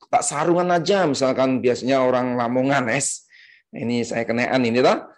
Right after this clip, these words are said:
Nah, ini kalau sarungan bagaimana ya?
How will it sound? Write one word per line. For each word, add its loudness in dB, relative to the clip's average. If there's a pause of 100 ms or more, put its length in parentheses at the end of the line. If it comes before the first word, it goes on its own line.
(160)
Nah, -2
ini 0
kalau 2
sarungan 0
bagaimana 2
ya? 2